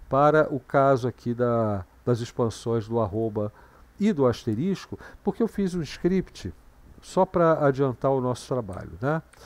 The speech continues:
É, não é pra entender o script, né? Eu só vou mostrar pra vocês visualizarem a, as informações de onde vieram.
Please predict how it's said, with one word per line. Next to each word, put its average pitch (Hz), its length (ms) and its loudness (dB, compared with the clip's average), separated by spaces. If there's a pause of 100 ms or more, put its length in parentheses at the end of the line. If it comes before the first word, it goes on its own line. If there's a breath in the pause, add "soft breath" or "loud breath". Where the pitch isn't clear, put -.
(300 loud breath)
É, 156 300 8
não 208 180 6
é 185 100 6
pra 175 200 0
entender 143 400 0
o 143 80 0
script, 139 580 -6
né? 104 100 -4
Eu 110 60 -2
só - 120 -6
vou 131 160 -4
mostrar 131 440 -2
pra 160 140 -6
vocês 147 400 -4
visualizarem 135 1000 -2 (400 loud breath)
a, 147 260 2
as 139 80 4
informações 143 680 -2
de 139 100 -4
onde 165 180 -2
vieram. 143 480 4